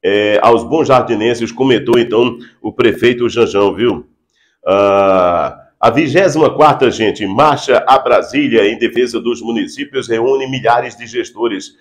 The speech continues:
de prefeitos, então, de todo o país, viu? No evento são discutidos os desafios enfrentados, ah, pelas cidades e formas de superá-los.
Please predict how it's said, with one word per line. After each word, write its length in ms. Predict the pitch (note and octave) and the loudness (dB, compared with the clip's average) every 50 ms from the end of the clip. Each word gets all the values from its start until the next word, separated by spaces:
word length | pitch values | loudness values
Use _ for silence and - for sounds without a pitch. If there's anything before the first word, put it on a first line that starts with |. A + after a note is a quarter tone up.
| _ _ _ - | _ _ _ -14
de 80 | A#2 | -14
prefeitos, 540 | A2+ - A2+ G#2+ G#2 - A#2+ B2 A#2+ A#2+ - | -10 -6 -6 -6 -4 -2 -4 -4 -4 -4 -8
então, 320 | A#2 A2 - - A2+ A#2 | -8 -8 -4 -2 -2 -2
de 220 | A2+ A2+ - - - | -2 -4 -8 -8 -6
todo 340 | - C3 D3 C#3+ C#3 C3+ G#2+ | -6 -6 -4 -4 -4 -4 -4
o 100 | G2+ - | -2 0
país, 380 | C3 A2 - A2 A2+ G#2+ - | 0 0 0 0 -4 -8 -10
viu? 260 | - G#2+ B2 B2 - - - _ _ _ | -8 -4 -4 -4 -4 -6 -16 _ _ _
No 120 | - B2 C#3+ | 0 2 2
evento 420 | C3 B2+ D3+ F#3+ G3 D3 D3+ C#3+ | 2 2 2 2 2 2 0 -2
são 180 | C#3 D3+ D3 C3 | 0 0 0 0
discutidos 600 | C#3 C3+ C3+ C3+ A#2+ C3+ C3+ D3 D3 C3+ B2+ A#2 | 0 -4 -4 -6 -8 -6 -4 -6 -4 -4 -4 -2
os 160 | C3+ A#2 - | -2 -2 0
desafios 600 | - B2 A#2 - A#2 F#2+ - - C3+ C#3+ B2 - | 0 -2 0 2 0 -2 -2 -2 -6 -6 -4 -2
enfrentados, 1080 | B2 B2 A#2+ - A#2 A2+ A2 A#2 - A#2+ B2 C#3 C3+ C3+ C3 - - _ _ _ _ _ _ _ - | -4 -6 -4 -4 -4 -4 -4 -2 0 0 0 0 0 -4 -6 -6 -8 _ _ _ _ _ _ _ -2
ah, 360 | - G2+ G#2+ G#2+ G#2+ G#2+ - | 2 4 4 6 6 4 4
pelas 320 | - - C3+ C3+ C3 - | 2 2 2 2 0 0
cidades 500 | - A2+ - - A2+ A#2+ A#2+ A#2+ A#2 A2+ | -2 -6 -2 0 0 0 0 0 -4 -4
e 140 | B2 A#2 - | -6 -6 -2
formas 400 | - A#2 A#2 A2+ A#2 A2+ G2+ - | 0 0 0 2 0 -2 -4 -4
de 120 | - A2+ - | -6 -10 -10
superá-los. 840 | - - D#3 D3 C#3 B2 - G#2 A#2 A2 G2 E2+ - - - _ | -6 -8 -8 -2 -2 0 2 2 2 2 0 -2 -8 -12 -18 _